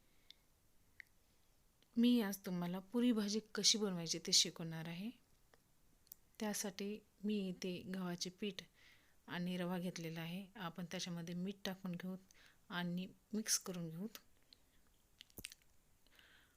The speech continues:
आणि थोडे थोडे पाणी टाकून पीठ मळून घेऊया. जेवढे घट्ट मळता येईल तेवढे घट्ट पीठ मळून घ्यायचे आहे,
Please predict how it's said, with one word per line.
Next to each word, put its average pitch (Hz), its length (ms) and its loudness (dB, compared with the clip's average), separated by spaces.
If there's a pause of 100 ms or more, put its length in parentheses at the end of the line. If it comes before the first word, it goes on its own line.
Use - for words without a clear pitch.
(140)
आणि 220 280 2
थोडे 226 220 4
थोडे 214 200 2
पाणी 196 280 0
टाकून 190 340 -2 (300)
पीठ 214 200 -2
मळून 190 240 0
घेऊया. 180 380 -2 (1900)
जेवढे 214 340 4
घट्ट 226 340 -2
मळता 208 340 0
येईल 208 240 -4
तेवढे 208 220 0
घट्ट 214 320 -4
पीठ 208 280 -4
मळून 190 260 -2
घ्यायचे 185 320 -2
आहे, 185 300 -4